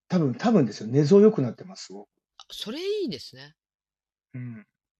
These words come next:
Speaker 2: 寝相いいのいいな。
Speaker 1: あの、寝相って結局、なんか体の不調なところを守るための形で寝るんですって。
Speaker 2: あ、そうなんだ。
Speaker 1: そう、それって、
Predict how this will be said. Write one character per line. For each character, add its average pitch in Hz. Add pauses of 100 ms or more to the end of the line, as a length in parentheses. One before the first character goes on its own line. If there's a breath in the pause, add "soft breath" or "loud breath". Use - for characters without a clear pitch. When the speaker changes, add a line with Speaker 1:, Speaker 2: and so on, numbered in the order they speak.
(120)
Speaker 2:
寝 190
相 214
い 160
い -
の 175
い 147
い 139
な。 120
Speaker 1:
あ -
の、 - (340)
寝 175
相 254
っ 254 (180)
て 208
結 170 (100)
局、 180 (220)
な 165
ん 147
か 143
体 214
の 220
不 -
調 214
な 208
と 202
こ 214
ろ 196
を -
守 160
る 175
た 147
め 123
の 117
形 123
で 127
寝 123
る 123
ん 127
で -
す -
っ -
て。 - (360)
Speaker 2:
あ、 -
そ 220
う -
な 175
ん 139
だ。 - (720)
Speaker 1:
そ -
う、 -
そ 180
れ 220
っ 196
て、 226